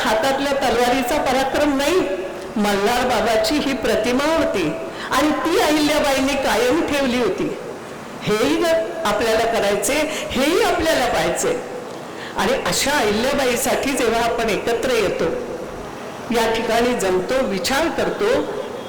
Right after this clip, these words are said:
त्यावेळेला काही गोष्टी आपल्याला लक्षात ठेवायच्या आहेत. माफ करा,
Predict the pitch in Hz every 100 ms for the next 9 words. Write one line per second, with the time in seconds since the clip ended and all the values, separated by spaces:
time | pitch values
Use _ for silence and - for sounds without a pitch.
0 | - - - - 254 330 294 226 180 170
1 | - - - - - - - - - -
2 | 247 240 233 220 285 247 226 226 233 196
3 | - 226 214 - 208 196 202 233 - 180
4 | 214 - - 160 -